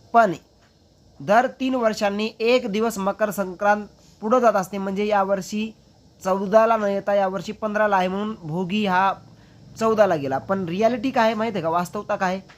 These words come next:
की भोगी तेरालाच का पाळली जाते? तर चौदा जानेवारी सतराशे एकसष्टला पानिपत ठिकाणी युद्ध झालं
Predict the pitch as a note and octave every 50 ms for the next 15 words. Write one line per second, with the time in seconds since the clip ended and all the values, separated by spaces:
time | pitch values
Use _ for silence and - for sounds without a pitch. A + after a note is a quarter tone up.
0 | _ - - - - _ - - - - - - G#3 E3+ D#3 E3+ F3+ F3 E3+ G#3+
1 | A#3 A#3 A#3 - G#3 G#3 G#3 G#3 G#3 A3 G#3+ G#3+ - - - G#3 G3+ - G3 F#3+
2 | F#3+ F3+ F#3+ F#3+ F#3 - F#3 G3 - - - - - _ - _ _ _ _ _
3 | - G3 G3+ F#3 - - - F#3 F#3 F3+ F#3+ F#3 F3 G#3+ A3 A3+ G#3 F3 F3 F3+
4 | F3+ F#3 F#3+ F#3+ G3 F#3+ F#3 G3+ A3+ A3 - G3 E3+ - - F#3 F#3 F#3 F3+ -
5 | - G#3 G#3+ G#3 - - G#3 A#3 A#3 - - A#3 A3+ G#3 F3+ - F3 E3 D3 C#3
6 | - - _ - - F#3 G3 G#3 A3 A#3+ A#3 - B3 B3 - - A3 F3 - G#3+
7 | G3 F#3 F3+ F3+ F3 F3 F#3+ G3+ - _ - _ _ _ _ _ - - E3+ G3
8 | G#3+ F#3 A#3+ B3 G#3+ G#3 G3 F#3 F#3 F3 F#3+